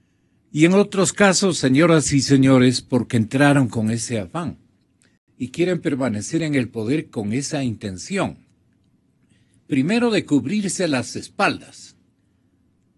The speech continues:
y luego de permanecer en esos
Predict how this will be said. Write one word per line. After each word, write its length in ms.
y 120
luego 520
de 220
permanecer 800
en 160
esos 720